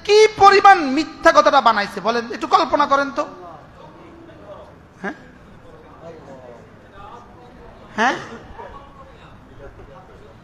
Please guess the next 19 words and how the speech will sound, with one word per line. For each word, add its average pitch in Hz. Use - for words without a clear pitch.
এটা 330
কার? 302
শয়তানের 359
কল্পনাও 381
তো -
এটা 370
আসতো -
না। 151
বিশ্বাস -
করেন, 302
শয়তানের 269
তো 277
বাবা 208
রে, 196
আমিও 320
তো 381
ফেল 302
করছি 262
তোরা 226